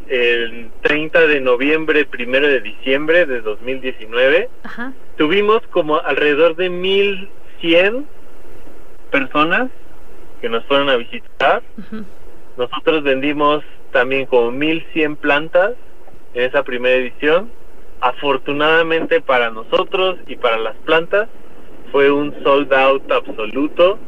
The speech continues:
Speaker 2: Guau.
Speaker 1: Vendimos todo. Y la gente se iba muy contenta de poder tener como esta experiencia que te digo de poderles explicar a profundidad
Speaker 2: Ujú.
Speaker 1: qué planta es la que se están llevando,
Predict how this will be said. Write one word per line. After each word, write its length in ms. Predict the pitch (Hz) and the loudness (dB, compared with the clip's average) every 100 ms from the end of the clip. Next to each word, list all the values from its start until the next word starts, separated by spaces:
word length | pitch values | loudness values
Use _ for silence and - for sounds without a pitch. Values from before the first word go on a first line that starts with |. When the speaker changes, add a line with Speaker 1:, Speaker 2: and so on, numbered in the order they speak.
| - - - | -8 -8 -8
Speaker 2:
Guau. 220 | 208 196 120 | -6 -4 -2
Speaker 1:
Vendimos 640 | 123 135 156 160 170 175 - - - - 151 | -2 -2 -2 2 4 2 -2 -10 -10 -8 2
todo. 540 | 185 185 180 135 - - - - - - - - | 4 6 6 2 -2 -4 -10 -10 -10 -10 -8 -2
Y 60 | 135 | 0
la 140 | 135 | 2
gente 340 | 180 175 185 - | 2 0 0 0
se 100 | 170 | 2
iba 200 | 175 170 | 4 4
muy 200 | 165 170 | 4 0
contenta 560 | 170 165 170 160 170 165 | 0 0 0 2 2 4
de 220 | 139 123 | 2 0
poder 500 | - 123 123 139 139 | 0 2 4 4 2
tener 320 | 143 135 135 127 | 0 2 2 2
como 180 | 131 | 0
esta 160 | 127 143 | 0 -2
experiencia 560 | - 135 120 127 127 127 | -4 0 0 0 0 -2
que 80 | |
te 140 | 113 113 | -2 -4
digo 280 | 110 127 123 | -2 4 4
de 280 | 113 104 - - - - - | 4 0 -4 -8 -10 -10 -6
poderles 400 | 113 120 131 143 143 | 2 4 4 2 -2
explicar 580 | 135 - 127 120 135 135 | -6 -8 -8 -2 2 2
a 80 | 139 | 2
profundidad 920 | 127 123 - 131 131 131 135 170 190 | 0 -2 -4 -8 -6 0 2 2 0
Speaker 2:
Ujú. 340 | - - - - - - - | -6 -10 -10 -10 -10 -10 -8
Speaker 1:
qué 200 | - 160 | 0 2
planta 400 | 160 156 151 151 | 2 0 0 0
es 60 | 151 | 0
la 120 | 143 | 0
que 120 | 123 | 0
se 60 | 113 | -6
están 240 | 107 135 135 | -2 0 0
llevando, 520 | 139 143 147 151 | 0 0 0 -2